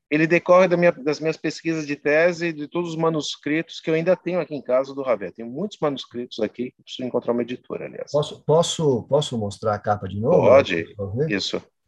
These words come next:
Speaker 2: É Samuel Ravet, é, é organizado por você e pela Rosana com,
Speaker 1: Ele
Speaker 2: é Bines ou Baines?
Speaker 1: Bines, Bines. É uma
Speaker 2: Bines.
Speaker 1: professora da puc do Rio de Janeiro, minha colega da puc.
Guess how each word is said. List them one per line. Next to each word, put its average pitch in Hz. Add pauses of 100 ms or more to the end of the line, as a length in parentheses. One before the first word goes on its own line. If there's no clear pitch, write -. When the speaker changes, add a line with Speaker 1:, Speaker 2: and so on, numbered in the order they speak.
(200)
Speaker 2:
É 104
Samuel 117
Ravet, 107 (500)
é, 107
é 110
organizado 117
por 107
você 147 (320)
e 123
pela 135
Rosana 139
com, -
Speaker 1:
Ele -
Speaker 2:
é 127
Bines 226
ou 131
Baines? 104 (100)
Speaker 1:
Bines, 151
Bines. 123
É 123
uma 117
Speaker 2:
Bines. 135
Speaker 1:
professora 147
da 147
puc 143
do 123
Rio 117
de 107
Janeiro, 101
minha 101
colega 104
da 101
puc. -